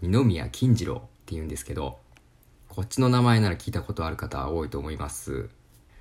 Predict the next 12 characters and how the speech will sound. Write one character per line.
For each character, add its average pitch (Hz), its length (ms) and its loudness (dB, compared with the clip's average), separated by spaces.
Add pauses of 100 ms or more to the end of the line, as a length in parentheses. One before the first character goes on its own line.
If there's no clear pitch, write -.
(180)
小 143 240 6
学 143 180 -2
校 82 220 -2
に 85 220 0
よ 87 140 -2
く - 160 -6
置 78 120 -4
か 87 160 -2
れ 90 100 0
て 90 180 -4
い 87 120 0
る、 82 340 0